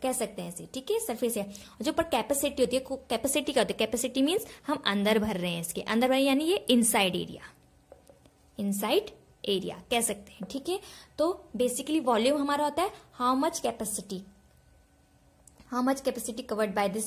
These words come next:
wo-, cube, and जो हमारा सरफेस एरिया होता है कि how much area covered, कितना एरिया कवर्ड किया है इस सॉलिड ने। अगर इसको देखें तो कितना एरिया हमारा इसने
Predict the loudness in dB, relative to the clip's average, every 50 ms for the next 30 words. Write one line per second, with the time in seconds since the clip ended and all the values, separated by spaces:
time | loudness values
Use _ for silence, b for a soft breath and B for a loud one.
0 | -6 -8 -10 -10 -10 -14 -20 _ _ -20 -20 -6 -2 2 2 2 2 B B B
1 | B B B -6 -2 -2 -2 -2 -6 -12 -20 _ _ -6 -2 0 0 2 2 2
2 | 2 2 2 0 -2 -2 2 2 2 2 2 2 2 2 2 2 2 0 0 0
3 | -2 0 0 0 2 2 2 2 0 0 -4 -2 0 2 2 4 4 4 4 2
4 | 2 -2 -4 -4 -6 -6 -8 -8 -6 -4 -4 -2 0 0 0 2 0 0 -2 -2
5 | -4 -4 -4 -4 -4 -2 -2 0 2 2 0 B B B B B B B 0 0
6 | 2 2 2 2 2 2 2 0 -2 -4 -6 -8 -10 -12 -12 -16 -18 -16 -12 -8
7 | -6 -6 -6 -4 -4 -2 -2 -2 0 0 0 0 0 -2 -2 0 -2 0 0 0
8 | 0 0 0 0 0 0 0 0 -2 -2 -4 -4 -4 -4 -4 -4 -4 -4 -4